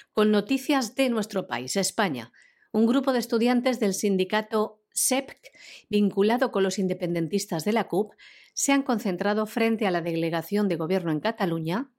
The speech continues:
para protestar contra el fallo judicial que obliga a que al menos el veinticinco por ciento de las clases en Cataluña se impartan en castellano, algo que no ocurre actualmente. Algunos de ellos se han encadenado,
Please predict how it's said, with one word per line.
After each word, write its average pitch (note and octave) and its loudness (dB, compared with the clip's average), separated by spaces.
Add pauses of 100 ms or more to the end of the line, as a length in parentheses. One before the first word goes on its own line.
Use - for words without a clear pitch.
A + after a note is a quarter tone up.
(140)
para G3 0
protestar A#3+ 0
contra A#3+ 2
el A3 0
fallo A#3 0
judicial B3 -2 (260)
que A#3 4
obliga G#3 0
a A3 0
que A#3 0
al G#3 4
menos D#4+ 2 (220)
el G#3+ 2
veinticinco A#3 2
por A3+ 0
ciento G#3 0
de F#3 0
las E3+ -2
clases G3 -2
en E3+ -2
Cataluña A3 0
se B3 -2
impartan G#3+ -2 (380)
en B3 2
castellano, E3 -4
algo D4 -2 (340)
que A#3+ 4
no C4 6
ocurre F3 0
actualmente. D#3 -2 (380)
Algunos A3 2
de A#3 2
ellos C4 0
se B3 0
han A3+ 2
encadenado, A3+ 0